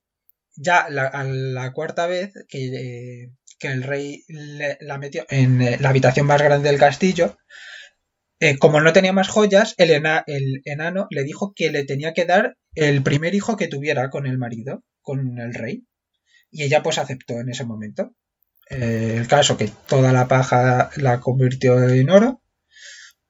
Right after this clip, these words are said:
El rey se puso muy contento y se casó con ella. Al año siguiente,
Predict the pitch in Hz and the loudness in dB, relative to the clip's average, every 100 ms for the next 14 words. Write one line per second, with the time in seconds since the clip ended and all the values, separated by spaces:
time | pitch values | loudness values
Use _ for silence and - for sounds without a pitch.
0 | - 165 151 156 - 135 143 165 156 165 | -4 2 4 6 4 2 2 0 2 0
1 | 160 165 208 196 135 139 135 113 110 139 | 2 0 2 0 -2 -4 -6 -6 -4 -6
2 | - _ - _ _ _ _ - _ _ | -8 _ -20 _ _ _ _ -20 _ _
3 | _ _ _ 165 160 170 185 196 208 202 | _ _ _ 4 6 6 6 4 4 4
4 | 226 202 226 277 | 4 2 0 -4